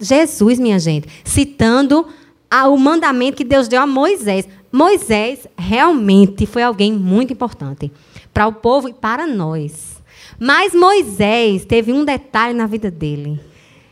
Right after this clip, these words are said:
Em momento algum, quando ele não cria nele, Deus desistiu. Deus não usou Moisés no tempo do Egito.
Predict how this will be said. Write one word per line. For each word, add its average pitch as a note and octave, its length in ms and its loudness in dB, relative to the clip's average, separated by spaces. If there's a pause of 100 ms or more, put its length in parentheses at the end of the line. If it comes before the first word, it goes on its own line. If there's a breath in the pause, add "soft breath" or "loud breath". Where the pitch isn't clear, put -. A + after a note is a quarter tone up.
(140)
Em D4 220 4
momento C4+ 720 4
algum, G3 580 2
quando C#4+ 400 2
ele C#4 360 2
não B3 200 -2
cria F#4+ 440 2
nele, G3+ 500 0 (340 soft breath)
Deus G#3+ 560 0
desistiu. F#3+ 680 -4 (240 loud breath)
Deus B3+ 520 2
não D4+ 640 4
usou A#3 640 2
Moisés G#3 600 -2
no G3+ 120 2
tempo B3 400 -2
do A#3+ 140 -2
Egito. G#3 720 -4